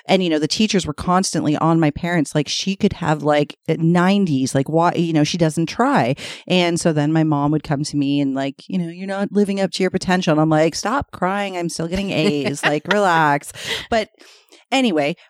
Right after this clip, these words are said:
Speaker 1: I didn't get into drugs or anything. Eventually, I smartened up and started going to school and actually applying myself. But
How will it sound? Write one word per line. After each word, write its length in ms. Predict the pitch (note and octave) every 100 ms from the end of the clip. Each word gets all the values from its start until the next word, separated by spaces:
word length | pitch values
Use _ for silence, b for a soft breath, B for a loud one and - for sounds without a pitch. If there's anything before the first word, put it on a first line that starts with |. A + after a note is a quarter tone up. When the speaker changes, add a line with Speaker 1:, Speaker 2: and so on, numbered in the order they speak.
| _
Speaker 1:
I 80 | G3+
didn't 220 | G#3 C4
get 140 | A#3 F#3+
into 180 | F3
drugs 360 | F3 D#3+ D3 D3
or 80 | D#3+
anything. 320 | C#3 D#3+ D#3
Eventually, 400 | F3 G3 F#3+ F#3
I 80 | E3
smartened 420 | D#3 E3+ D#3 D#3+
up 200 | C#3 D3
and 220 | D3 D3
started 340 | D3+ D#3 D3 D3+
going 180 | D#3 D3+
to 60 |
school 300 | D#3+ - D3+
and 80 | D#3
actually 280 | C#3+ D3 E3
applying 360 | D#3 - D3 D3
myself. 400 | D3+ - E3 -
But 200 | F#3+ F3